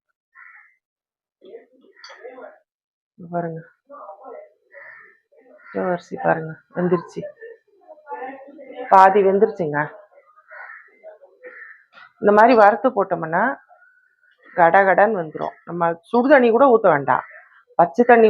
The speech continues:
ஊத்தி கொதிக்க வச்சாலே அழகா வெந்துரும். ரொம்ப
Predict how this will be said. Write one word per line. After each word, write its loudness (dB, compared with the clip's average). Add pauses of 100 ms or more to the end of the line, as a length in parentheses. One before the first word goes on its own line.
ஊத்தி -6
கொதிக்க 4
வச்சாலே 4 (680)
அழகா 4 (300)
வெந்துரும். -12 (1200)
ரொம்ப -4